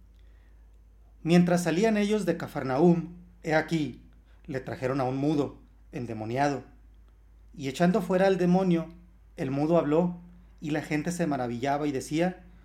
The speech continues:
'Nunca se ha visto cosa semejante en Israel.' Pero los prushim, o fariseos, decían:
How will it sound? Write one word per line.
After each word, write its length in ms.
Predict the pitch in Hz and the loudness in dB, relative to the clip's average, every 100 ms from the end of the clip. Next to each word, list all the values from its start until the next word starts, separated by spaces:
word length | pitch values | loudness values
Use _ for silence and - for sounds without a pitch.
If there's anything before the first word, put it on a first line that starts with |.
| - - - _ _ - - - | -20 -20 -20 _ _ -20 -18 -6
'Nunca 580 | 151 190 262 247 240 | 2 6 6 6 4
se 120 | - 226 | 6 4
ha 60 | |
visto 480 | 220 233 - 240 226 | 4 2 2 2 2
cosa 260 | 226 208 233 | 2 2 0
semejante 680 | 233 185 175 202 240 240 208 | 2 2 4 6 6 6 2
en 140 | 190 | 2
Israel.' 680 | 175 160 151 185 170 120 - - - - - - - - - - - | 2 2 2 2 2 -2 -8 -20 -20 -20 -20 -20 -20 -20 -20 -20 -8
Pero 180 | 127 123 | -4 -4
los 140 | 123 | -6
prushim, 640 | - 123 - 180 175 131 - | -10 -8 -2 2 2 0 -8
o 120 | 110 | -14
fariseos, 600 | - 113 - 131 135 120 | -12 -10 -4 -4 -4 -6
decían: 500 | 110 131 127 147 | -12 -6 -6 -6